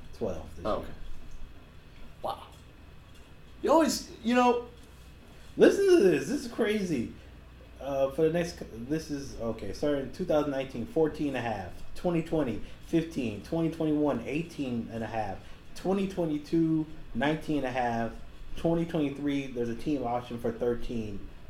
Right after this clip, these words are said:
Speaker 1: Criminally <laughs> underpaid.
Speaker 2: Nineteen and a half win?
Speaker 1: In twenty twenty, when he's thirty-six.
Speaker 2: In twenty twenty, there's gonna be some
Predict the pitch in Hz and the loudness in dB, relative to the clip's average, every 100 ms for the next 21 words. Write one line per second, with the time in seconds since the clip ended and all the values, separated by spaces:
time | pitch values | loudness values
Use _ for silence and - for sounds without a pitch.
0 | - - - - - - - - - - | -14 -16 -16 -16 -16 -16 -16 -14 -14 -14
1 | - - - - - - - - - - | -12 -12 -14 -16 -16 -16 -16 -16 -16 -14
2 | - - - 311 294 175 147 123 - 170 | -10 -2 8 8 10 6 4 0 0 2
3 | 170 190 202 180 147 - - - - - | 4 6 4 4 -4 -6 -12 -12 -10 -10
4 | - - - - - - 165 175 208 190 | -10 -12 -12 -12 -6 0 2 2 0 0
5 | - 165 165 170 - 143 170 226 - - | 0 0 2 2 2 2 2 0 -4 -8
6 | - - - - 135 135 135 131 131 127 | -10 -14 -12 -6 0 2 2 2 2 2
7 | 123 123 117 - 160 156 151 151 123 120 | 0 -2 -4 -2 0 0 0 -2 0 -2
8 | 117 139 127 120 117 - - - - - | 0 2 2 -2 -6 -8 -10 -10 -12 -14
9 | - - - - - 190 190 - 240 220 | -16 -16 -16 -10 -2 -2 0 0 2 2
10 | - 226 214 190 180 180 190 170 175 175 | 2 0 2 4 4 4 2 0 -2 -2
11 | - 170 170 170 156 | 4 4 4 0 -6